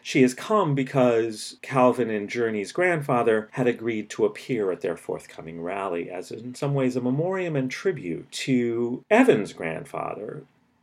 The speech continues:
So both of these grandfathers had appeared at a Klan rally together t-, in the nineteen twenties. And Evan had been in communication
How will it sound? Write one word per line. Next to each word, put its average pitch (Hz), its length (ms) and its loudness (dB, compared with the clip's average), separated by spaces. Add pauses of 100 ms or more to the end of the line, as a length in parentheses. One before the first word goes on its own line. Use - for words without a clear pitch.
So 160 120 4
both 220 220 10
of 220 80 -4
these 202 160 2
grandfathers 156 600 4
had 156 120 -2
appeared 160 400 -2
at 147 120 0
a 147 40 2
Klan 147 380 -2
rally 139 260 2
together 131 380 0
t-, - 180 -16
in 139 160 2
the 139 80 4
nineteen 127 460 0
twenties. - 640 -18 (360)
And 104 320 -6
Evan 139 240 2
had 139 160 2
been 127 140 0
in 107 160 -6
communication 160 1000 0